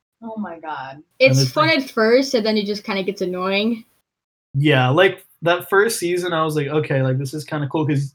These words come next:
Speaker 3: Fishy and I had been playing a lot of Connect Four.
Speaker 1: Yeah, 'cause we were still long distance.
Speaker 3: Yeah, so, so,
Speaker 2: And
Speaker 3: like,
Speaker 2: these
Speaker 3: I was
Speaker 2: people dedicate their entire lives to learning the strategies, which just makes it not fun.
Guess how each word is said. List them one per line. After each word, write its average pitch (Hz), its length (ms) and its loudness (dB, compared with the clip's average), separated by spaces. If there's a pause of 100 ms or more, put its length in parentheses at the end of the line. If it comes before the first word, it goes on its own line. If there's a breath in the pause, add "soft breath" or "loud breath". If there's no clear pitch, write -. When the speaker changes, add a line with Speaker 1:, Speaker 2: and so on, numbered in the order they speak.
(140)
Speaker 3:
Fishy 196 320 -4
and 139 100 -2
I 135 120 0
had 139 120 -2
been 143 140 -4
playing 147 200 -4
a 139 60 -2
lot 143 160 -4
of 143 80 -10
Connect 135 300 -4
Four. 131 600 -2
Speaker 1:
Yeah, 208 280 -10
'cause 233 200 -10
we 240 120 -8
were 233 160 -10
still 214 260 -18
long 170 240 -20
distance. 151 680 -14
Speaker 3:
Yeah, 131 320 0
so, 139 680 -2
so, - 180 -4
Speaker 2:
And 277 140 8
Speaker 3:
like, 302 60 8
Speaker 2:
these 339 60 8
Speaker 3:
I 330 40 4
was 339 100 2
Speaker 2:
people 262 240 6
dedicate 262 440 2
their 233 100 2
entire 220 380 -4
lives 214 580 2
to 214 100 -8
learning 220 300 -4
the 208 80 -6
strategies, 202 680 -4
which 202 100 -6
just 214 160 -8
makes 220 180 0
it 254 80 4
not 240 240 4
fun. 202 480 -2